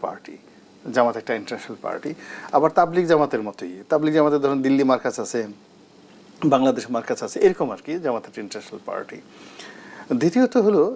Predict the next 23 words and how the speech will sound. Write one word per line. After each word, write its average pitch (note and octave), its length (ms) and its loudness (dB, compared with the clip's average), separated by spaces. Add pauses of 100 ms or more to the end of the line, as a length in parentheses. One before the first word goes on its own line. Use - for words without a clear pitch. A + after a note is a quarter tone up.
জামাতের F3 420 -2
যে F3+ 80 0
আন্তর্জাতিক, D#3 540 -4 (480)
আন্তর্জাতিকতা C3 640 -2
আছে, - 200 -14 (120)
আমি F3 220 2
মনে G3+ 200 -4
করি G3 140 0
তাদের D3+ 340 0
যে E3+ 100 -2
শক্তিমত্তা E3 600 -4
ঢাকা G2+ 300 -2
শহরে, - 440 -12 (560)
তার D3 180 4
সাথে - 260 -4
লন্ডনে C#3+ 440 -2
তাদের C3 220 -4
শক্তি - 340 -8
কিন্তু C3 240 -6
কোনো A#2 140 -4
অংশে G#2 340 -10
কম - 120 -6 (140)
না। F2 80 -10